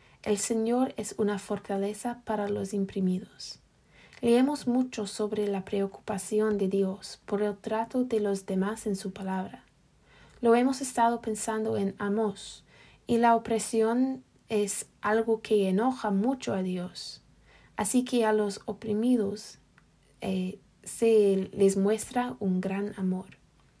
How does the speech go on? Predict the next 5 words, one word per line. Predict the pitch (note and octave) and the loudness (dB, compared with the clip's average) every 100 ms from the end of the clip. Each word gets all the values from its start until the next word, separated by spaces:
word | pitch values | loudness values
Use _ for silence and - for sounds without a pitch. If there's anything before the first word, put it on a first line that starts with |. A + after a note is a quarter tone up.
| - - - - | -20 -20 -14 -2
A | A#3 | 0
pesar | B3+ B3+ C4 C4 | 2 4 4 2
de | - B3+ | 0 0
sus | B3 A#3+ A3 G#3+ - | 0 0 0 -2 -6
circunstancias | - A3 G#3+ - G3+ - A#3 A#3 A3 F#3+ F3+ F#3+ - | -4 -2 0 0 -2 0 0 0 -2 -4 -4 -4 -10